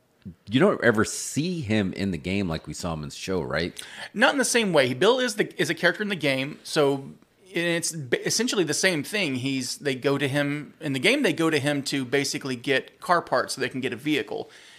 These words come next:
Speaker 2: and he's basically, it's a small little campaign quest that you do to go retrieve these car parts, and you f-, fight off infected and things like that. And then towards the very end, you come across the body of Frank,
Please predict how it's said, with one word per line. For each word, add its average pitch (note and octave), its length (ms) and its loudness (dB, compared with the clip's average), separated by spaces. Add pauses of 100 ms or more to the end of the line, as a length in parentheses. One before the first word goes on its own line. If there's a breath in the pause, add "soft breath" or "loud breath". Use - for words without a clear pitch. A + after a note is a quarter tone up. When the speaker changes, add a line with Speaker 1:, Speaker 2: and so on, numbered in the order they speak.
(120)
Speaker 2:
and C#3 220 -2
he's C#3 260 -2
basically, C3+ 480 0
it's B2+ 100 -4
a C3 180 -4
small D3 340 0
little D3 160 2
campaign C3+ 480 -4
quest C3 260 -2
that A#2 100 -10
you C3+ 120 -4
do B2+ 280 -4 (460 loud breath)
to - 80 -8
go D3 140 6 (180)
retrieve D#3 300 -4
these D3 120 0
car C3+ 220 0
parts, C3+ 220 0
and C#3 100 -2
you C#3 80 -2
f-, - 160 -14 (220)
fight C3 280 4
off C#3 160 6
infected C#3+ 440 0
and B2 100 -4
things B2+ 180 -4
like B2+ 180 -2
that. B2 300 4 (360 loud breath)
And D3+ 160 0
then D#3 140 4
towards D#3+ 300 2
the D3+ 80 -2
very D3+ 400 4
end, D#3 300 0
you C#3 80 2
come C#3+ 200 -2
across C#3+ 380 2
the C#3+ 140 -8
body C#3 400 4
of B2 100 -4
Frank, A#2+ 500 -4